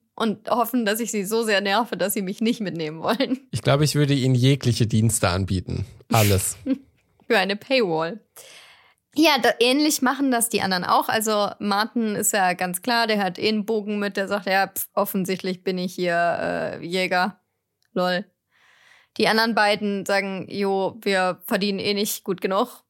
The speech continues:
Speaker 1: Äh, wir können uns sehr gut in die Rolle des Aussteigers fallen lassen.“ Und bei
Speaker 2: Also
Speaker 1: Tem-
Speaker 2: Martin sagt, „Ich gehe den Jakobsweg.“
Speaker 1: Mhm.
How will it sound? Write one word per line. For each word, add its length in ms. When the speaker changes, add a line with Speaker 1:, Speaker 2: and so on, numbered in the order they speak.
Speaker 1:
Äh, 420
wir 220
können 280
uns 360
sehr 400
gut 340
in 160
die 80
Rolle 320
des 180
Aussteigers 580
fallen 260
lassen.“ 480
Und 120
bei 60
Speaker 2:
Also 140
Speaker 1:
Tem- 100
Speaker 2:
Martin 380
sagt, 720
„Ich 240
gehe 240
den 220
Jakobsweg.“ 880
Speaker 1:
Mhm. 500